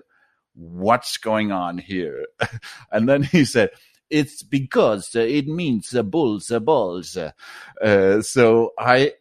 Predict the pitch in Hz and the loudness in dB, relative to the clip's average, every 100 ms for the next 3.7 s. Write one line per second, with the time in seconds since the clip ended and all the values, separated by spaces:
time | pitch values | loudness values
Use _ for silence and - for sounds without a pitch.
0 | _ - _ - 143 143 - - 170 226 | _ -20 _ -2 2 2 -2 -8 -4 -2
1 | 240 - _ 110 95 120 123 220 139 127 | -2 -4 _ -8 -6 -6 -4 0 0 0
2 | - - 135 131 - 107 113 107 110 110 | -8 -6 -6 -6 -8 -4 -4 -4 -6 -6
3 | - - _ 87 87 101 | -8 -18 _ -8 -8 -10